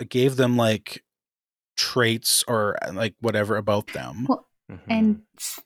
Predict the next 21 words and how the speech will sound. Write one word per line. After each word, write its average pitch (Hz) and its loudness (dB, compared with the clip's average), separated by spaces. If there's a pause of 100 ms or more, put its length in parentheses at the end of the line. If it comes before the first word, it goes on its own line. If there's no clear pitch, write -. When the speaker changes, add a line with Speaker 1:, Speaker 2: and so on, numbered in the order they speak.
Speaker 2:
they're 220 2
real. 214 0
Like 214 -6
Rebecca, 202 2
there 202 0
is 202 0
a 202 4
Rebecca 190 0
Norse 190 0
who 185 0
Speaker 3:
Mm-hmm. 170 -4
Speaker 2:
was 175 0
kind 180 2
of 170 -6
a - -2
healer 175 0
in 175 2
the 165 0
community 175 0
that 170 -4
was 175 -2